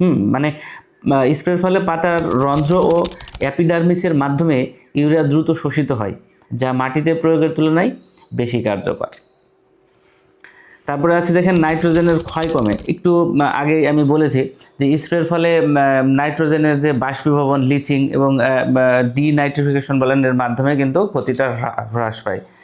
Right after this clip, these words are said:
আহ, আরেকটা জিনিস, আহ, যে ফসলের বৃদ্ধি ও উৎপাদন বৃদ্ধি, হুম, মানে ফসলের দৈহিক বৃদ্ধি,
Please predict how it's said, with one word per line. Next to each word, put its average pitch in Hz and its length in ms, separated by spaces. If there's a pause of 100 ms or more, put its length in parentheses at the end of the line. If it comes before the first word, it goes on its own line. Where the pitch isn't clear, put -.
(760)
আহ, 113 600 (420)
আরেকটা 160 320
জিনিস, 160 360
আহ, 139 400
যে 135 140
ফসলের 160 440
বৃদ্ধি 156 480
ও 156 260
উৎপাদন 156 500
বৃদ্ধি, 101 340 (640)
হুম, 139 160 (300)
মানে 143 180
ফসলের 147 580
দৈহিক 143 400
বৃদ্ধি, 107 380